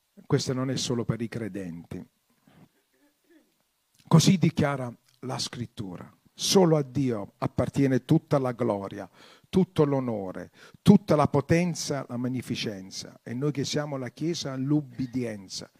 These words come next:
E la Chiesa risponde, "Amen." La parola mi fu rivolta,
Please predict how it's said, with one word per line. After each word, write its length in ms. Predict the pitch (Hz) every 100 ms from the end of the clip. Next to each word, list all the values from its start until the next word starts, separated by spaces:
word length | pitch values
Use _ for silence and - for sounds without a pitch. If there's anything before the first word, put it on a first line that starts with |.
| _ _
E 100 | -
la 120 | 123
Chiesa 340 | 113 143 147 127
risponde, 800 | 120 - - 117 123 117 113 110 _ _ _
"Amen." 800 | - 120 123 117 107 98 92 92 _ _ _ _ _ _ _ _ _ _ _ _ _ _ _ _ _ -
La 140 | 135
parola 440 | 135 139 175 175 160
mi 140 | 147
fu 180 | - 147
rivolta, 800 | 143 135 127 107 104 - 120 107